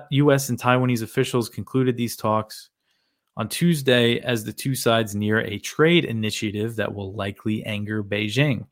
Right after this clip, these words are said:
So the talks were held in Taipei, and the U S delegation was led by Terry McCartin, the assistant U S trade representative for China affairs. And this marks a very rare visit to the island, the first one that I'm aware of by an official in President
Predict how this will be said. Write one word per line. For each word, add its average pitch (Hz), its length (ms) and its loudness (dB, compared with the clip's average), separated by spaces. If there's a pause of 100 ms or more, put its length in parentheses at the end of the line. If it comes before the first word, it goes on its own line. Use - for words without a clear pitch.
(260)
So - 140 -4
the 120 80 2
talks 117 320 6
were 113 100 0
held 110 220 4
in 101 80 -4
Taipei, 127 680 2
and 101 100 -6
the 104 80 -2
U 117 260 2
S 107 160 -2
delegation 107 680 -2
was 98 160 -6
led 101 380 -2 (560)
by 107 140 0
Terry 107 680 0 (120)
McCartin, 117 640 2 (260)
the 110 80 -6
assistant 117 600 -2
U 107 200 0
S 98 120 -2
trade 110 300 0
representative 95 800 -4 (460)
for 120 260 4
China 101 460 2
affairs. 110 640 -2
And 107 140 -4
this 120 160 -2
marks 123 360 6
a 110 60 4
very 113 300 2
rare 104 320 0
visit 104 460 0 (560)
to 165 140 2
the 143 160 6
island, 101 360 4
the 104 60 -4
first 139 340 2
one 127 200 2
that 117 120 2
I'm 127 160 4
aware 101 400 2
of 101 160 -6
by 104 200 4
an 104 120 4
official 113 480 -2
in 104 140 -6
President 101 420 -2